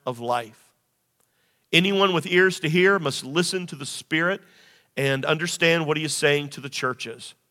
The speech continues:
Whoever is victorious will not be harmed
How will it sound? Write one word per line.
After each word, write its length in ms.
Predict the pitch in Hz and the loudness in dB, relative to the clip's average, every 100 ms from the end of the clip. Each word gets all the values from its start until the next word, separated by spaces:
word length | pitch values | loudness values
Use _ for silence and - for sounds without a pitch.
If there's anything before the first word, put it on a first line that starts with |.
| _ _ _ _ _ _ | _ _ _ _ _ _
Whoever 640 | - 151 165 185 208 226 | -4 -2 4 4 6 4
is 420 | 226 175 190 185 147 | 4 2 2 0 -4
victorious 1000 | 143 160 - 156 143 123 104 - - - _ _ _ _ _ - | -6 -8 -6 0 2 2 -4 -12 -18 -20 _ _ _ _ _ -10
will 200 | 120 123 | -6 -4
not 420 | 120 147 160 170 | 4 4 4 0
be 100 | 165 | -8
harmed 560 | 147 139 120 104 - | -2 0 0 -4 -16